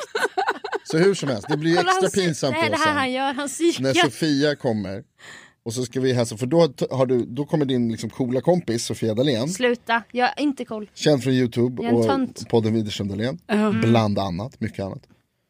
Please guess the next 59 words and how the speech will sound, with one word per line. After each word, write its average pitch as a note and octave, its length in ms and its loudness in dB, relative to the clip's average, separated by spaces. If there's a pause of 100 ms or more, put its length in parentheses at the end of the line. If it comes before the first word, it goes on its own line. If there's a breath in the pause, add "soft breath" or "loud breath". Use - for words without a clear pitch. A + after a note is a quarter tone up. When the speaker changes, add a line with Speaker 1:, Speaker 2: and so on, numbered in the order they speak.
(220)
Speaker 2:
Och A#2+ 120 -8
kommer A#2 200 6
upp G#2+ 100 0
på F#2+ 80 -10
kontoret. G2+ 340 -6
Då A#2 180 -2
vill E3+ 140 4
jag C3 260 6
liksom A2+ 220 -2
hälsa A2+ 380 0
och G#2 180 0
vara G#2 140 0
så - 120 -4
här G2+ 40 -2
lite, F#2+ 200 -4
"Ja, B2 60 -2
fan E3+ 200 2
vad G3+ 160 2
trevligt A#2+ 320 2
och G#2 80 0
roligt." F2 320 -4
Och F#2 180 -8
så - 80 -2 (480)
kommer A2 160 -2
en - 40 -8
cool A#3 200 2
person G#2 260 -4
så F#2 80 -10
vill G2+ 100 -4
man G2 100 -4
ju F#2+ 40 -6
vara G#2 120 -6
cool A3+ 240 0
med G#2+ 100 -2
den A2+ 140 0
personen. F3 560 -4
Speaker 3:
Mm. A#3 320 4 (200)
Speaker 1:
<laughs> - 160 -20
Snälla. C#4+ 640 -2 (360)
Speaker 2:
Och B2 100 -2
då G3 180 6
så G3 120 4
här, D#3 60 6
då, C#3 120 2
när D3+ 260 0
vi C#3 100 2
ska - 120 -4
presentera, A#2 400 0
då C3+ 80 2
är F3 60 6
typ F3 160 -2
det E3 60 4
en C#3+ 120 4
av C3+ 60 4
de B2+ 60 2
första - 520 0
grejerna D#3 320 2
du A2 140 2
säger. - 480 -2